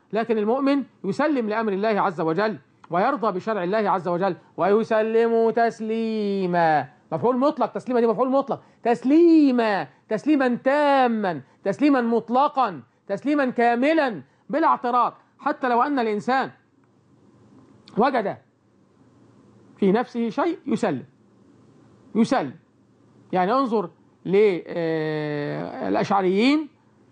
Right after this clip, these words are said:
آه، قوم أبي موسى، آه، رضي الله عنهم، لما جاءوا،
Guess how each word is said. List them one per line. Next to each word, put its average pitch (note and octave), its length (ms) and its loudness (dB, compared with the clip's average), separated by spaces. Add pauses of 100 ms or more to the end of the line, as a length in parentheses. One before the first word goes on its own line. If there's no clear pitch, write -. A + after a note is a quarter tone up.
(340)
آه، D#3+ 280 0
قوم A3+ 260 0
أبي G#3 220 -2
موسى، A#3 460 0 (1200)
آه، D#3 300 2
رضي G#3 260 2
الله A3 260 2
عنهم، C#4 380 2 (320)
لما A3 320 0
جاءوا، F#3 440 0